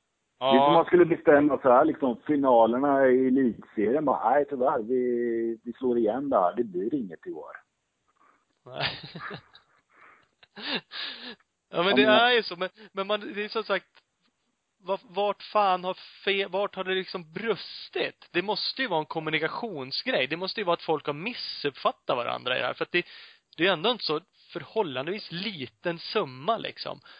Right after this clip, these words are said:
Speaker 1: Och uppenbarligen är det folk som tittar. Vi har femtiotvåtusen på YouTube.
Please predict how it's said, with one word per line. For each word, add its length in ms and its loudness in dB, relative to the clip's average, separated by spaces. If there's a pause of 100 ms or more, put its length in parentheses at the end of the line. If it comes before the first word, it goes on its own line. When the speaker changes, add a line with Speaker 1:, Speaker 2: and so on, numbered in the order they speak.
(320)
Speaker 1:
Och 180 0
uppenbarligen 520 2
är 280 2
det 80 -4
folk 220 -6
som 140 -12
tittar. 400 -8
Vi 60 -6
har 60 -2
femtiotvåtusen 1300 -6
på 120 -10
YouTube. 560 -8